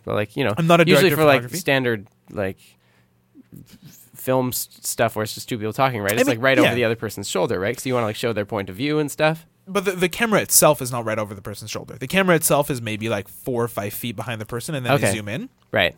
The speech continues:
Speaker 2: Um, or they, like, in post, they crop it.
Speaker 1: Ah.
Speaker 2: Um, but I know that, like, even when, like, it probably depends on where you're filming, right? Like, if they were filming in your room, they,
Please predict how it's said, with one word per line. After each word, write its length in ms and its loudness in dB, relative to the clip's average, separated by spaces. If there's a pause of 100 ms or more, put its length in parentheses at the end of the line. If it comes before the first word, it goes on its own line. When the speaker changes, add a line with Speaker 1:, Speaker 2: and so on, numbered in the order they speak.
(200)
Speaker 2:
Um, 420 -4
or 280 8
they, 320 0
like, 360 -6
in 140 -8
post, 300 -6
they 80 -14
crop 280 -10
it. 120 -8 (320)
Speaker 1:
Ah. 240 2
Speaker 2:
Um, 340 -10 (300)
but 100 4
I 60 6
know 120 6
that, 60 6
like, 220 4
even 300 0
when, 220 0
like, 220 -4
it 180 -2
probably 220 4
depends 280 0
on 120 -8
where 140 -4
you're 160 -6
filming, 320 -8
right? 180 -2
Like, 140 -8
if 80 -10
they 80 0
were 100 -2
filming 240 -6
in 140 -8
your 100 -4
room, 360 -4
they, 180 0